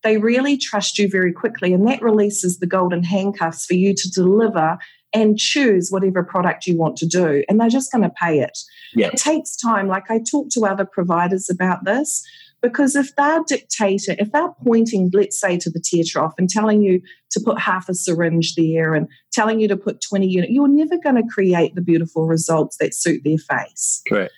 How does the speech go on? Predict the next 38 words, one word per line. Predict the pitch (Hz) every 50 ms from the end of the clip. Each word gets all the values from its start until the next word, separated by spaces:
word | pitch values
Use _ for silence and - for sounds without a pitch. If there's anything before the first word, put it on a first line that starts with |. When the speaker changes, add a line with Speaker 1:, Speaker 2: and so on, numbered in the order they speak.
| - - -
Speaker 2:
yeah. | - - -
Speaker 1:
And | 254 254 254
I | 247 262
think | 262 - 359 359 320 -
that | 370 - 277
just | - 302 285 - - -
comes | 247 220 214 208 208 -
with | 185 180 180 - -
time, | - - 196 180 175 175 185 220 285 359 392 415 403 - _ _ _ _ _ _ _ _ _ -
and | 220 220 214 214 214 208 208 208 214 208 208 -
I | 208 214
think | 202 - 294 294 285
it | - -
comes | - 277 262 262 -
with | 233 233 226
maturity | 220 220 214 - - 285 302 330 320 277 - - 156 147
as | 143 156 180
well. | 196 226 254 233 - - - - - _ 139 135 - _ _ _ -
Speaker 2:
Yeah, | 104 107 107 113
absolutely. | 117 - - - 92 104 117 117 - 90 90 92 - _ _ _ - - - - - - - - -
So, | - 143 147 156
Rana, | 135 143 151 151 143 135
we've | 151 127 -
got | - - - - -
a | 120
load | 117 123 127 135 139 143 147 147 135 123
of | 117 113 107 - - -
nurse | 123 120 117 117 113 110 - - -
practitioners, | - - 120 - - - 117 - - - 110 101 98 98 98 - -
nurse | 113 107 107 104 -
injectors | 104 98 98 - - - - - 101 95 - -
who | - 104
are | 98 98 95 95
listening | 92 - 110 107 - - 104 98
to | - - 92
the | 85
podcast. | - 107 104 - - - - - -
So | - - 123 123 123